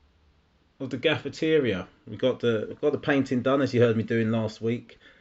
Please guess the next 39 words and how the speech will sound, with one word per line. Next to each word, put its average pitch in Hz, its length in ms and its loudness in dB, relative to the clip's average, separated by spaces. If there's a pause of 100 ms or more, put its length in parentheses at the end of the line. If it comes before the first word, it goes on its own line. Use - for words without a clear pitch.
(240)
So 101 160 -8
I'm 101 100 0
now 113 160 4
sat 110 340 -2
on 110 80 2
the 98 60 -2
bed 113 400 -4 (320)
that 98 100 -10
I've 95 140 -10
made 95 340 -6 (220)
in 107 100 -10
my 95 80 -6
painted 113 460 -6
room. 90 340 -8 (460)
And, 127 500 -4 (120)
uh, 139 340 -6
the 135 100 -4
wife's 151 380 4
out 135 200 0
on 131 60 0
the 120 80 2
walk. 165 560 4 (1400)
And, 135 280 -6
um, 143 340 0 (360)
I'm 156 60 -12
just 156 120 -10
here 160 120 0
chilling. 165 420 4 (440)
Chilling 165 260 -2
today. - 200 -4
Well, 107 120 0
I 104 40 0
say 113 200 2
chilling, 98 480 -4
we've 101 120 -6
got - 200 -6
things 90 260 -8
to 95 60 -12
do. 92 260 -8